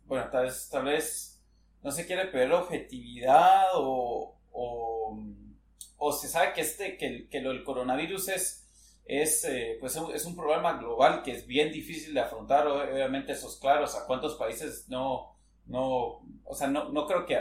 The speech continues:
hay muy pocos países que alguien dice, "Ah, esto lo hicieron, o sea, lo afrontaron re bien", em, pero el hecho de que no se le ha tratado de mantener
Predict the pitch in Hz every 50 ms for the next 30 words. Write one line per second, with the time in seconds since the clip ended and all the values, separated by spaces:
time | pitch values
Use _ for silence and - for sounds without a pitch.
0 | - - - 135 147 156 165 185 190 - 185 - - 175 - - 135 147 156 170
1 | - - 147 143 139 147 151 - - 143 147 151 - - 170 139 120 113 - 135
2 | 135 135 139 139 131 - - - - 123 117 117 110 - - - - 135 135 139
3 | 139 135 113 110 110 110 123 143 160 175 - - _ _ _ _ - - _ _
4 | _ _ - 135 135 135 131 127 123 117 107 - - 156 143 143 202 220 170 -
5 | - 277 254 226 220 - 151 127 285 302 - - 208 190 185 175 180 - - 202
6 | 190 185 - - 196 196 214 208 190 175 156 139 139 131 120 - 127 120 113 117
7 | 131 151 180 190 196 - -